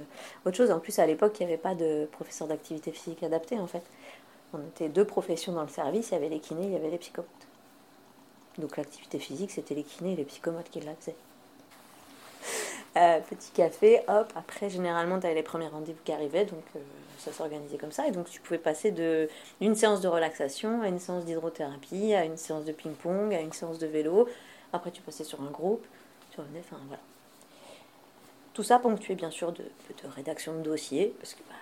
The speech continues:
faut quand même faire des retours. Mais à l'époque, c'était des dossiers papier, c'était moins, on était moins sur la traçabilité que maintenant. Parce que maintenant, c'est quand même un peu plus, euh, rigoureux. Donc, euh, donc voilà. Donc, c'était plutôt assez varié, hein, comme journée. C'était pas, il n'y avait pas deux jours qui se ressemblaient, parce qu'en plus, euh,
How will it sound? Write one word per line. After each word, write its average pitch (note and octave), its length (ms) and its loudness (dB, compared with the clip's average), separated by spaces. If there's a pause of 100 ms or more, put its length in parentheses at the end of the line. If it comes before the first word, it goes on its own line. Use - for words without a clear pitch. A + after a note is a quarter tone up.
(140)
faut - 140 -20
quand - 60 -10
même C#3 120 -16
faire C3 200 -16
des C#3 100 -12
retours. G3 400 0
Mais D#3+ 100 0
à C#3 40 2
l'époque, D#3 260 0
c'était - 160 -2
des C#3 60 0
dossiers D3+ 220 -6
papier, C#3 380 -8
c'était - 240 -12
moins, D3+ 280 -10 (340)
on F3+ 40 2
était F3+ 180 8
moins G#3 120 8
sur A3 180 10
la G3+ 60 12
traçabilité B3+ 960 6
que B3+ 80 0
maintenant. A3 480 4 (1080)
Parce - 120 -10
que G#3+ 80 0
maintenant, F3+ 260 -2
c'est F#3 120 -6
quand E3 120 -2
même D#3 100 -2
un D#3+ 60 -4
peu E3+ 120 -6
plus, F#3 340 -8
euh, D#3 100 -2 (640)
rigoureux. F3+ 460 -4 (760)
Donc, - 20 -14
euh, C3 120 -16
donc D3 100 -14
voilà. - 140 -18 (100)
Donc, F3 160 -6
c'était G3+ 180 -4
plutôt E4 220 2
assez C4+ 160 4
varié, A#3+ 240 8
hein, C4 120 4
comme G3+ 180 0
journée. F3 360 -2 (100)
C'était - 280 -20
pas, G3 160 -10 (720)
il - 40 2
n'y F#3+ 60 8
avait F#3+ 80 6
pas A#3+ 120 10
deux A#3 100 8
jours A#3 160 2
qui A#3 100 -6
se - 80 -10
ressemblaient, G3 440 4
parce D#4 140 4
qu'en G3 140 0
plus, C#4 300 -8
euh, F#3+ 380 4